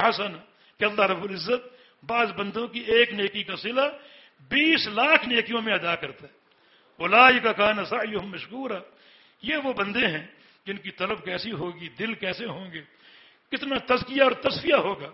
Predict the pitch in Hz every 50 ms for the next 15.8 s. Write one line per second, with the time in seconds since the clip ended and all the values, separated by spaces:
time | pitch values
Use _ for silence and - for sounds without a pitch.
0 | - - 214 214 - 233 208 - 208 220 240 269 294 285 - - - - - -
1 | - - - _ _ _ - 277 - 330 294 285 277 254 233 - 240 269 294 285
2 | 277 269 262 254 - - 254 254 - 294 339 254 151 226 220 180 151 156 - -
3 | _ _ _ _ _ _ _ - 208 214 214 220 196 185 196 190 190 196 202 214
4 | 226 247 262 262 - - - - 233 269 294 294 285 226 233 226 214 180 180 190
5 | 190 190 190 175 165 - - - - - - - - _ _ 135 127 240 277 302
6 | 311 247 185 202 240 269 311 330 285 - 247 226 220 202 202 214 220 214 - 202
7 | 214 156 175 196 190 180 180 175 - - - - - - _ - 185 165 147 185
8 | 233 233 185 - 180 202 214 208 - 170 175 175 175 170 175 160 147 151 127 127
9 | 139 135 - _ _ _ _ _ _ _ _ _ _ _ _ _ _ - 160 156
10 | 156 160 170 180 156 180 180 151 - 143 151 143 143 - _ _ _ _ _ _
11 | _ _ _ - - 214 226 208 185 190 185 185 185 151 123 202 202 - 254 262
12 | 233 202 175 - - - - _ - 160 165 160 196 247 269 247 233 208 131 151
13 | 170 147 - - - - _ _ _ _ _ _ _ - 175 180 190 180 180 190
14 | 208 233 254 233 - - 220 185 196 220 262 311 302 - - 311 240 - 247 226
15 | 226 247 262 254 269 240 175 208 247 247 277 302 294 269 226